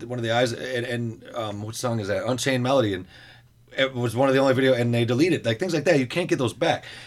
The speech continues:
Pictures that I've had, those are gone forever, and that was huge to me. Like,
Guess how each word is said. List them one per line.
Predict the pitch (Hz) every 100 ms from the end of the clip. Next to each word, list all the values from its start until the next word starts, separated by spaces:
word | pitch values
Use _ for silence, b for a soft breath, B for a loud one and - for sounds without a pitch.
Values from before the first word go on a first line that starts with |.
| B
Pictures | 180 180 160
that | 156
I've | 147
had, | 151 - - -
those | 135 123
are | 127
gone | 135 151
forever, | 143 117 147 110 92
and | 110
that | 123 151
was | -
huge | - 185 180 -
to |
me. | 98 87
Like, | 85 85